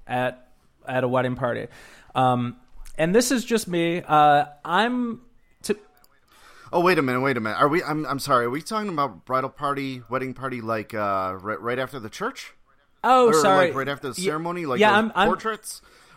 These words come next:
Speaker 2: Or in between? I'm, I'm sorry,
Speaker 1: Yeah,
Speaker 2: I'm,
Speaker 1: I
Speaker 2: I'm
Speaker 1: tot-,
Speaker 2: thinking
Speaker 1: you're
Speaker 2: we're
Speaker 1: right.
Speaker 2: in
Speaker 1: I totally
Speaker 2: between.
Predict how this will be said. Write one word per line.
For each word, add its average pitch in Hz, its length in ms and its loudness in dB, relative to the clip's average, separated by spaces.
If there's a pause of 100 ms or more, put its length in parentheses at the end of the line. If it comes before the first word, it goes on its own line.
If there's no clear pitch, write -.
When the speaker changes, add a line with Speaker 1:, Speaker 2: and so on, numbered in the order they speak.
Speaker 2:
Or 156 220 2
in 170 140 -4
between? 147 480 -4
I'm, 160 240 0
I'm 165 120 -2
sorry, 156 220 2
Speaker 1:
Yeah, 143 60 4
Speaker 2:
I'm, 156 80 0
Speaker 1:
I 180 140 6
Speaker 2:
I'm 175 40 0
Speaker 1:
tot-, 196 240 4
Speaker 2:
thinking 160 160 -2
Speaker 1:
you're 165 120 4
Speaker 2:
we're 165 40 0
Speaker 1:
right. 160 200 4
Speaker 2:
in - 60 -2
Speaker 1:
I 147 60 2
totally 170 360 2
Speaker 2:
between. 180 120 -6